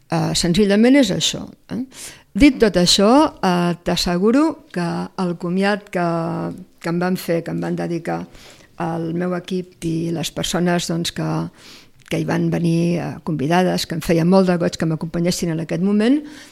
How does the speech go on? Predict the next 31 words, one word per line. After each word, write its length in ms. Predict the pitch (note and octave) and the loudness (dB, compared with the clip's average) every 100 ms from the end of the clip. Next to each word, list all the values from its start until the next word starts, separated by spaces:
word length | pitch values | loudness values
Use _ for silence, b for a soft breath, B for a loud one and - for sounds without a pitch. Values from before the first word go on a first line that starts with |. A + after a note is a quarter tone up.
| B B _ | B B _
que 80 | F#3+ | 2
són 220 | - E3+ | 4 4
les 160 | D#3+ - | 2 2
persones 540 | E3+ - F3 E3+ - | 0 2 2 2 0
que 100 | D#3 | -2
durant 340 | D#3 D#3+ D#3+ E3 | -2 -2 -2 -2
tot 200 | E3 E3+ | -2 -2
aquests 240 | E3+ D#3+ | -4 -2
set 160 | F3+ E3 | -2 0
anys 300 | E3 E3+ F3+ | 0 0 0
m'han 180 | E3+ E3+ | 2 2
ajudat 400 | E3 E3+ E3 E3+ | 2 0 0 0
d'una 200 | E3+ E3 | 0 0
manera 280 | D#3+ E3 | 0 0
o 40 | F3 | 0
altra, 340 | E3+ F3+ A3 B3+ B B B | 0 -2 -2 -4 B B B
va 80 | F#3 | 0
ser 140 | F#3 E3 | 2 2
extraordinari. 920 | - - A3 G3 E3+ D#3 - - - - | 0 0 0 2 0 -2 -2 -6 -6 0
I 80 | F#3+ | 2
que 160 | G3 F#3+ | 4 4
ja 80 | |
els 140 | F#3 A#3+ | 4 2
hi 80 | G#3 | 2
vaig 180 | F3+ | 0
dir 220 | D#3+ D#3+ E3+ | -2 -4 -4
que 80 | G3+ | -4
si 160 | A3+ | -2
la 120 | E3+ | -4
felicitat 500 | E3 F3 E3+ F#3 F#3+ | -4 -4 -4 -4 -2
existia, 640 | C4+ F#3+ E3 - F3+ G#3 | -2 0 -2 0 0 2